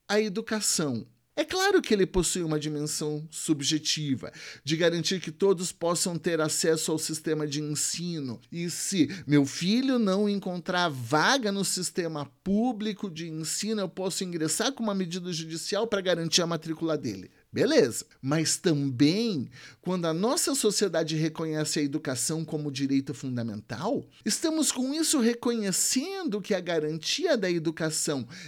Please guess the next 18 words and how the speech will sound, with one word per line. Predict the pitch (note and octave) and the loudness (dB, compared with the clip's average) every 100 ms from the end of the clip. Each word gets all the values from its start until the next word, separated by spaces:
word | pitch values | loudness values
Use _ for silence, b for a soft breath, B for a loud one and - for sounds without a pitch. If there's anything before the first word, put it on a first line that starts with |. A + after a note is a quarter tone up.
| B2 | 0
é | D3+ | 2
algo | E3 D#3+ E3 | 4 2 0
importante | F3 F3 D3+ B2 - F#3 C4 E4+ D#4 - A3+ B3 | 0 2 4 4 4 4 4 2 2 2 0 -2
para | D3+ D3+ | 0 0
a | C#3 | 0
nossa | C#3 C3+ C#3 | -2 -4 -4
sociedade, | - C#3 - C3 A#2 A2+ G2 - - - | -4 -2 -4 -4 -4 -6 -6 -8 -12 -2
que | - | 4
a | F3+ | 4
educação | E3+ F3+ F3+ D3+ - G3 | 4 0 0 2 2 2
pode | F#3 F3+ D#3+ D#3+ | 4 4 4 2
gerar | E3 D#3 E3 G#3+ D4 | 4 4 4 0 0
cidadãos | - G#3+ F#3 D#3 E3 D#3 D3+ | -2 -2 -2 0 -2 -2 0
melhores, | D3+ C#3 C3 C3 B2 F#2+ F#2+ - B | 0 2 0 0 -4 -6 -10 -12 B
cidadãos | B F#3 E3 D#3 E3+ D#3+ | B -2 0 2 2 0
emancipados, | E3 D3+ D#3 D#3 C#3 - C3 C3+ C3 A2 G2 - B | 0 0 -2 -2 -6 -6 -6 -2 -2 -4 -8 -10 B
cidadãos | B G#3 F3 D#3 D#3 E3+ D3+ - | B 0 4 2 2 0 0 -4
críticos, | - C#3+ D#3 D#3+ - A#2+ B2+ | -6 -6 -4 -4 -6 -8 -10